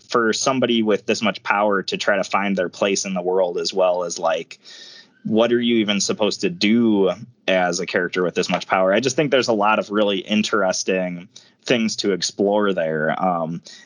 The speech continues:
and there's, like, a lot of comics I've read that I've enjoyed, but I really think that, like, the way the Young Justice animated series presented that story, I think they just knocked it out of the park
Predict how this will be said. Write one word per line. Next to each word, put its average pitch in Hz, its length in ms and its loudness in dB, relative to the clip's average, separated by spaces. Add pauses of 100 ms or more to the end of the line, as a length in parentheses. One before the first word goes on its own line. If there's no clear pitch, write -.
(120)
and 127 160 2
there's, 135 180 2
like, 135 160 0
a 120 60 0
lot 117 260 0
of 104 100 -4
comics 107 440 -4
I've 95 140 -2
read 95 180 0
that 92 100 -4
I've 90 140 -2
enjoyed, 92 600 0
but 90 300 0 (800)
I 139 80 4
really 143 460 2
think 135 380 -4
that, 107 260 2
like, 92 320 -2
the 113 100 0
way 101 380 0 (180)
the 113 260 -2
Young 104 320 2
Justice 107 800 0
animated 117 480 2
series 123 440 0
presented 104 760 0
that 98 240 0
story, 110 460 2
I 95 60 2
think 107 200 -2
they 104 100 2
just 95 280 -2 (160)
knocked 98 400 0
it 95 80 2
out 92 160 0
of 87 40 -2
the 85 80 -6
park 90 460 -2